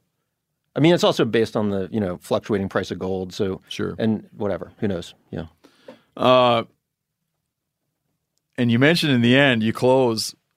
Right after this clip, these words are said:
Speaker 2: by saying that this searcher, chaser, is thinking about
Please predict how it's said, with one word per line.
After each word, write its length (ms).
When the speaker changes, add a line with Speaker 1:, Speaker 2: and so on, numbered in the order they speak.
Speaker 2:
by 140
saying 420
that 180
this 440
searcher, 680
chaser, 600
is 480
thinking 460
about 540